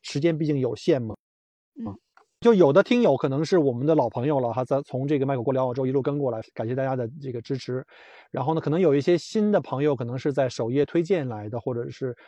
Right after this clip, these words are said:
Speaker 1: 朋友介绍过来的。那正好先利用这机会呢，做一个自我介绍。本人呢，我就是这个麦克锅，喜马拉雅主播，我是在墨尔本的，呃，是个旅游主播，自己也是一个导游，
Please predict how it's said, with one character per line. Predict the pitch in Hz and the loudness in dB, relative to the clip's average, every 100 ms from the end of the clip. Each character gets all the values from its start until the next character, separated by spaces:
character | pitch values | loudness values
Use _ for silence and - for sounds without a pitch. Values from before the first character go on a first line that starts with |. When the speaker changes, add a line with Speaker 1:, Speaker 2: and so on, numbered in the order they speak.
| _ | _
Speaker 1:
朋 | - 131 | -8 -4
友 | 151 131 - _ | -2 -2 -6 _
介 | 165 | -2
绍 | 147 127 | 0 -2
过 | 123 | -2
来 | 123 120 | -6 -8
的。 | 127 - - | -12 -14 -8
那 | 175 | -4
正 | 185 139 | -2 -2
好 | 120 | -2
先 | 120 165 170 190 | 0 -2 -2 0
利 | |
用 | 170 147 | 2 2
这 | |
机 | 135 160 | 2 2
会 | 151 139 | 2 0
呢， | 127 | -2
做 | 147 135 | -2 -2
一 | 131 | 0
个 | 139 | -2
自 | - 147 | -2 -2
我 | 120 | 0
介 | 143 | 0
绍。 | 135 147 - _ _ - _ - | 0 -2 -2 _ _ -20 _ -2
本 | 147 | 0
人 | 160 208 | 2 2
呢， | 208 208 | 0 0
我 | 147 143 | -2 2
就 | 175 | 2
是 | 156 160 | 2 0
这 | 156 139 | 2 2
个 | 139 | 0
麦 | 135 160 | 0 0
克 | 143 | 2
锅， | 165 175 - | 0 -2 -6
喜 | - 165 | -6 -2
马 | 147 | 0
拉 | |
雅 | 143 143 | 0 0
主 | 131 | -2
播， | 135 147 | 0 0
我 | 135 127 127 - _ _ _ _ _ _ _ | 0 0 -2 -6 _ _ _ _ _ _ _
是 | - 180 | -8 0
在 | 170 165 | 2 2
墨 | 175 | 2
尔 | 165 | 0
本 | 120 104 | -2 -4
的， | 120 - - _ _ | -8 -10 -20 _ _
呃， | 135 127 | -10 -8
是 | 123 156 | -2 0
个 | 139 | 2
旅 | 127 123 | 0 0
游 | 123 151 | 0 0
主 | 135 | 0
播， | 113 143 | 0 -2
自 | 147 139 | 0 -4
己 | 143 | -2
也 | 131 | -2
是 | 113 131 | -2 -4
一 | 131 | -4
个 | - 131 | -2 -4
导 | - 113 113 | -2 -4 -2
游， | 117 143 | -4 -4